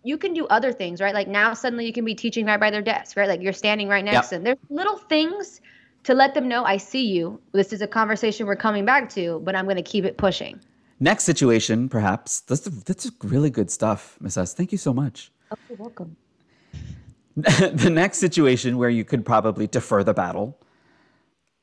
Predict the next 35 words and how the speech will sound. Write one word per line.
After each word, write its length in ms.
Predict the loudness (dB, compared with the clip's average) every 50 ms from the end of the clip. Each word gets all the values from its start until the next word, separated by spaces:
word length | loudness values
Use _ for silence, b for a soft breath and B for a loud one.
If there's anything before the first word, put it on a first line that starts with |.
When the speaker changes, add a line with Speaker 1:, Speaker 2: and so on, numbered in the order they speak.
| _ _ _ _ _ _ _ _ _ _ _
Speaker 2:
sleeping 460 | -10 -6 0 2 2 2 4 2 0
students. 580 | 0 0 -2 -2 -2 -2 -4 -4 -4 -6 -6 -8 -12 _ _ _ _ _ _ _ _ _ _ _ _ _ _ _ _ _ _ _ _ _ _ _ _ _ _ _ _ _ _ _ _ -6
W-, 160 | -4 2 4
Speaker 1:
Yeah. 120 | 6 6 4
Speaker 2:
well, 140 | 4 0 -2
you 80 | 2 4
know 100 | 4 6 6
what? 240 | 4 2 2 2
Question 340 | 2 2 4 4 2 0 -2
mark. 200 | -2 -2 0 2 2
What, 140 | 2 4
what, 180 | 6 6 6 6
what 140 | 4 0 0
do 60 | 0
you, 360 | 2 2 4 4 2 2 -2 -6 -12 _ _ _ _ _ _ _ _ _ _ _
let 100 | 2 2
me, 80 | 4 4
let 120 | 4 4
me 60 | 4 4
say, 200 | 6 6 6 6
let 160 | 4 2 2
me 60 | 4
say 120 | 6 6
what 140 | 6 6 6
I've 160 | 6 4 4 6
done. 200 | 6 6 6 6 6
I, 180 | 6 6 6
Speaker 1:
Um, 180 | 6 6 6 6
Speaker 2:
when, 320 | 4 4 2 0 -2 0
when, 180 | 2 2 4 4
Speaker 1:
yeah. 180 | 2 2 4
Speaker 2:
what, 300 | 4 4 2 2 -2 -6
what 160 | 0 2 4 6
I've 220 | 6 4 4 2
done 360 | 4 4 4 4 4 2 0